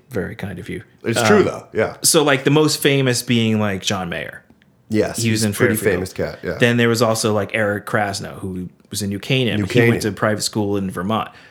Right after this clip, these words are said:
Speaker 1: The, the McLean brothers, Carter and, and Jamie. You know,
Speaker 2: Richie Hart is the guitar teacher of these cats, yeah.
Speaker 1: Yeah, and then you
Speaker 2: He's
Speaker 1: have Link Chamberlain was teaching, like, uh, Gil Paris and,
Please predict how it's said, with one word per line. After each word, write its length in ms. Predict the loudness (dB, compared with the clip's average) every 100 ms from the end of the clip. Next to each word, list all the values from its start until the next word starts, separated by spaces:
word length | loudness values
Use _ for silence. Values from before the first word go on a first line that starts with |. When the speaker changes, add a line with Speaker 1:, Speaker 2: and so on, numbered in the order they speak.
| _
Speaker 1:
The, 140 | -8 -6
the 380 | -2 0 0 0
McLean 460 | -2 -2 -2 0 0
brothers, 340 | -2 -4 -8
Carter 440 | -4 0 0 0 -2
and, 340 | -2 -6 -6
and 220 | -4 -2 -2
Jamie. 520 | -2 -2 -4 -6 -12 -20 -20 _
You 100 | -6
know, 140 | -2 2
Speaker 2:
Richie 300 | 2 2 -2
Hart 380 | 0 0 0 -2
is 160 | -8
the 80 | -4
guitar 320 | -6 -2 -2
teacher 260 | -2 -6 -6
of 80 | -8
these 180 | -10 -8
cats, 380 | -8 -8 -6
yeah. 220 | -4 -4 -4
Speaker 1:
Yeah, 280 | 0 0 0 -2
and 120 | 0
then 120 | 2
you 40 | 2
Speaker 2:
He's 40 |
Speaker 1:
have 280 | 2 0 -2 -10 -8
Link 340 | 0 2 2
Chamberlain 540 | 2 0 2 2 2 0
was 140 | -2
teaching, 600 | -4 -2 0 0 0 -2
like, 400 | -2 -2 -4 -10 -20 _ -6
uh, 440 | -2 -2 -2 -4 -6 -4
Gil 180 | -4
Paris 600 | -2 0 2 2 2 0 -4
and, 540 | -4 -4 -4 -6 -6